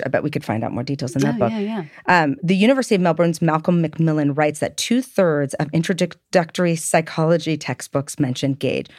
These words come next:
Speaker 1: Even today, his skull, the tamping iron, and a mask of his face made when he was alive are the most sought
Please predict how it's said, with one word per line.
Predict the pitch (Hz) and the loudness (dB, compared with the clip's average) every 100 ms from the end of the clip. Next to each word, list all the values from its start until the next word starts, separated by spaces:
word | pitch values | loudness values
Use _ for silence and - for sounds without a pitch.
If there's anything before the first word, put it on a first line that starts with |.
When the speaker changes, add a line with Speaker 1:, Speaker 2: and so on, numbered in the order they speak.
| - - | -20 0
Speaker 1:
Even | 180 202 | 4 6
today, | 285 247 196 | 4 4 4
his | 185 190 | 4 0
skull, | - - 233 226 320 392 _ - | -2 2 4 4 2 -2 _ -4
the | 160 180 | 2 4
tamping | - 214 233 262 | 4 4 4 4
iron, | 196 202 202 214 226 - _ - | 6 6 6 4 0 -8 _ 2
and | 190 180 | 4 4
a | |
mask | 160 170 190 277 - | 2 4 4 4 0
of | 240 | 0
his | 214 - | 0 -4
face | - - 202 165 - | -2 2 2 2 0
made | 165 151 | 0 2
when | 165 | 0
he | |
was | 202 262 | 0 0
alive | 359 220 139 151 - - - | 4 4 4 -2 -6 -20 -2
are | 170 | 0
the | 170 | 2
most | 156 160 - - | 2 0 -2 2
sought | 202 220 | 2 2